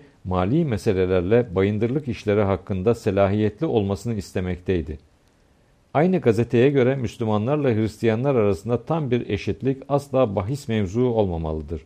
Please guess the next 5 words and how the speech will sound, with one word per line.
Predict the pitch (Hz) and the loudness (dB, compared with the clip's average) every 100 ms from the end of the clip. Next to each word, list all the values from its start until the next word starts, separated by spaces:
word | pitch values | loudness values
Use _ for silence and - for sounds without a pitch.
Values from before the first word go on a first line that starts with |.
| _ _ _ _ _ _ _ - | _ _ _ _ _ _ _ -2
Hristiyanlar | 117 - - 110 101 127 165 - | 0 0 2 2 2 2 0 0
orduya | 110 104 92 123 127 | 2 2 2 -2 0
kabul | 104 117 101 | 0 2 2
edilmemeli, | 87 107 120 123 127 147 151 - _ _ _ - | 0 0 0 0 2 0 0 -12 _ _ _ -14
vükelalık, | 98 110 - 117 104 95 104 147 | -6 -4 2 2 4 4 4 2